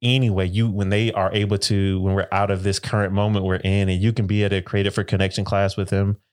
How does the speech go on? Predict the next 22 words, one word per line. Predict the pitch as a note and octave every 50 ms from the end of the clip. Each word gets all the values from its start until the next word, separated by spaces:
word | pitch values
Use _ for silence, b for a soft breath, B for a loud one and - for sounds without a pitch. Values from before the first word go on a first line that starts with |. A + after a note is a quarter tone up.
| _ _ _ _ _
you | G#2 G2+ A2
won't | G#2 G2 F#2+ F#2 -
be | F#2+ F2
sorry. | - - - - - - A#2 - _ _ _ _ _ _ _ _ - -
You | - A#2 A2 G#2+
won't | G2+ G2 F#2 E2+
be | G2 F#2
sorry. | - - F2+ F2 F2+ F2+ -
It | - A#2+
won't | A2+ A#2+ A#2 A2 G#2
be | G#2 G2+ A#2
easy, | A2+ C3 D3+ D#3 F#3 G3 F#3+ F3 - _ _ _ _ _ -
but | G2 - -
you | A2 G2
won't | F#2 F#2 E2+ F#2
be | G2 F2+
sorry. | - - G2+ G2+ G2+ G#2+ A2 A2 A2+ A2+ A2+ _ _ _ _ _
It'll | - G#2 G#2+
be | G#2 G2+
worth | G2 F#2+ G2 F#2+ -
your | F#2+ F#2
time | F2 - - G2 G2 F#2+ F#2+ F#2+ F#2+ G2 G#2